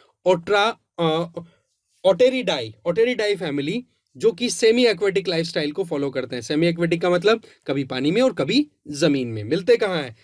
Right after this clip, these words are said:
पैसिफिक, अटलांटिक और इंडियन ओशन के कुछ पार्ट्स में, मेजरली तो पैसिफिक और अटलांटिक में, क्योंकि ये बहुत लंबी स्विम करके जाते हैं, बहुत लंबी स्विम कर सकते हैं ये, ठीक है। और इंडियन ओशन में भी कुछ पार्ट्स में मिल जाते हैं। अच्छा, सब स्पीशीज में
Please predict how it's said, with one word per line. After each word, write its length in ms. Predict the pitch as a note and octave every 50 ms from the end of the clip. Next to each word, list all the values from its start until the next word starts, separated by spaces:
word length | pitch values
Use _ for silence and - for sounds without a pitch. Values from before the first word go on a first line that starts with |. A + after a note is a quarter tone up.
| _ _ _
पैसिफिक, 420 | - E3+ E3+ E3+ G#3+ F3+ A3+ G3+
अटलांटिक 500 | F#3 E3 E3 D#3+ D3+ D3 D#3+ E3+ A3+ G#3+
और 200 | - E3+ F3+ E3+
इंडियन 280 | D#3 C#3+ C3+ C#3 C3+ C3
ओशन 300 | B2+ B2+ A#2+ - C#3+ C3+
के 120 | B2+ G3+
कुछ 220 | G3+ - G3 F#3 -
पार्ट्स 320 | - C#3 C3 B2 A#2+ -
में, 180 | B2+ A#2 G#2+ G#2+ - - _ _ -
मेजरली 400 | D#3 D#3+ E3 F3 G3 G3 G#3 G#3+
तो 80 | G#3
पैसिफिक 440 | F3 F3 E3 E3 - F3+ E3+ F#3+ F3
और 100 | G3 E3
अटलांटिक 460 | E3 E3 E3 D#3 D3 C#3 C3+ D3+ C#3+
में, 120 | D3+ D3+ D3
क्योंकि 220 | E3+ F3 E3+ G3
ये 240 | G3+ G3+ G#3 G#3+ G#3 - - _ _ -
बहुत 300 | D3 E3 F#3 G3 F3 F#3
लंबी 540 | F3 E3+ F3 F#3 G3 G#3 G#3+ G3 B3 B3
स्विम 360 | G#3+ - - G3+ G3+ G#3 G#3 G#3
करके 320 | F#3 G3 F#3 E3+ F3+ F3+
जाते 280 | D#3+ D3+ C#3 B2 - C#3+
हैं, 260 | B2+ B2 A#2+ A2+ A2 _ _ _ _ _ _ D#3
बहुत 300 | C#3+ F3 G3 A3 - G#3
लंबी 260 | G3+ G3 G3 F#3+ F#3+
स्विम 260 | E3+ F#3 F3+ F3 F3
कर 140 | E3 D3+ C#3+
सकते 280 | - D#3 C#3 - -
हैं 80 | B2+ B2
ये, 140 | A#2+ A#2 A2+
ठीक 180 | A2+ F#3+ F3
है। 160 | F#3 D3+ A2 A2 - - - _ _ -
और 280 | C#3+ C3+ C3+ C3+ C#3 C#3
इंडियन 240 | E3+ E3+ F#3+ A#3 A3
ओशन 280 | G3+ F3+ E3+ E3+ F3 E3+
में 120 | E3+ E3 E3
भी 60 | F3
कुछ 160 | E3 D#3+ -
पार्ट्स 260 | - C3+ B2+ B2 -
में 80 | C#3+ C3
मिल 160 | B2+ A#2+ A2+
जाते 240 | A2+ A2 G#2 - A#2+
हैं। 80 | A#2+
अच्छा, 140 | A#2+ A2+ E3
सब 220 | E3 - G3 F#3 E3+
स्पीशीज 500 | E3+ - G3+ G3+ F3+ E3 G#3 G#3 F#3+ F#3
में 200 | G#3 G3 G#3